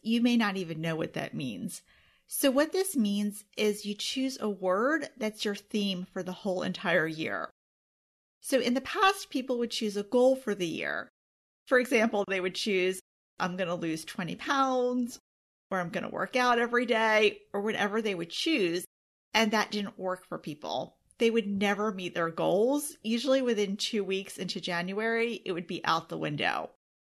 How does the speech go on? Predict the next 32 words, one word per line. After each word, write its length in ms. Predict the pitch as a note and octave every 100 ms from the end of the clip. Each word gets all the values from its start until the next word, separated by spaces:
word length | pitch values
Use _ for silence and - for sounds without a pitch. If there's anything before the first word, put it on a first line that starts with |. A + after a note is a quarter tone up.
| _
So 240 | - C4+ A#3
instead, 680 | B3+ A#3+ - C#4+ D#4+ A4
what 180 | B3 -
people 340 | - A#3 C#4 C#4
have 160 | D4+
started 380 | - G#3+ G#3 G#3
doing 580 | F#3+ F3+ A#3 D4 F4 - -
is 220 | A3+ A3
instead 520 | A3 A3+ - A#3 A3+
of 180 | C4+ C4+
creating 480 | - A3+ G#3 G3 -
a 80 | F3+
goal, 720 | - E3 E3+ G3+ C#4 C4 -
or 100 | A#3+
maybe 300 | A#3 A#3 A#3+
for 160 | A#3
some 220 | A3 G#3 G3+
people, 600 | G3+ - A3+ A#3+ A#3+ -
it's 180 | G#3 G3+
in 120 | F#3
addition 520 | E3+ - F3 - A#3+
to 160 | C4+ D4
creating 460 | - C4+ C4 C4+ C4+
a 60 |
goal, 460 | C4+ C4 C4+ C#4 C#4 - _ _ _
they 160 | B3+ C4
choose 500 | C4+ - B3 A3+ -
a 60 | G3
word 480 | E3+ F#3 F3+ F3+
for 160 | - F3
the 140 | E3
year. 420 | D#3+ A#2+ C#2+ B1+